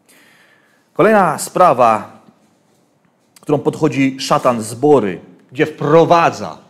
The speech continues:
ten grzech, ten atak. Autorytet w Kościele. Hmm. Podporządkowanie się auto-, autorytetowi. Jaki jest dzisiaj wielki atak na Kościół? Wszyscy jesteśmy równi.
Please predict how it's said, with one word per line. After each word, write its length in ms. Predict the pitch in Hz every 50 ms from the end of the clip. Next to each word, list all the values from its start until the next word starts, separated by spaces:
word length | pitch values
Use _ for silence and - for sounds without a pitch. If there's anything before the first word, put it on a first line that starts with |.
| _ _ _ _ _ _ _ _ _
ten 160 | 117 117 113
grzech, 560 | 107 104 113 123 110 92 - - - - _ _ -
ten 140 | 120 120
atak. 420 | 127 127 123 120 120 - 90 82 - _ _ _ _ _ _ _ _ _ _ _
Autorytet 520 | 127 147 143 151 156 165 170 - 113 -
w 60 | - _
Kościele. 480 | - - - - - 85 80 78 78 _ _ _ _ _ _ _ _ _ _ _ _ _ _ _ _ _ _ _ _ _ _ _ _ _ _ _ _ _ _ -
Hmm. 240 | 98 92 85 76 76 80 _ _ _ _ _ _ _ _ _ _ _ _ _ _ _ _ _ _ _ _ _ _ _ _ _ _ _
Podporządkowanie 800 | - 135 - - 151 135 156 143 - 147 135 139 147 151 151 143
się 300 | - - 139 135 139 131 135 - - - _ _ _ _ _
auto-, 460 | 123 123 131 123 - 135 131 - 131 -
autorytetowi. 760 | - 127 131 120 127 127 123 113 135 - - 123 107 98 87 82 _ _ _ _ _ _ _ _ _ _ _ _ _ _ _ _ _ _ _ _ _ _ _ _ _ _ _
Jaki 200 | 131 139 - 185
jest 140 | 190 165 139
dzisiaj 260 | 165 175 - 202 156
wielki 300 | 139 180 208 170 156 196 214 -
atak 360 | 175 185 180 - 160 147 151
na 100 | 156 147
Kościół? 320 | - 165 151 - - 123
Wszyscy 420 | 107 - - 233 226 233 - - 214
jesteśmy 400 | 214 208 208 196 165 190 196 202
równi. 380 | 220 190 127 110 98 90 82